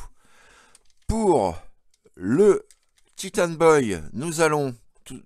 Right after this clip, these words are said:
tout d'abord rentrer, voilà, les cheminées et les placer comme ceci. Ensuite, même chose, on vient rentrer donc les roues à l'intérieur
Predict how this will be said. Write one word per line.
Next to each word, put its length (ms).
tout 160
d'abord 540
rentrer, 500
voilà, 300
les 180
cheminées 540
et 100
les 120
placer 420
comme 180
ceci. 720
Ensuite, 800
même 260
chose, 400
on 120
vient 340
rentrer 640
donc 460
les 120
roues 180
à 120
l'intérieur 920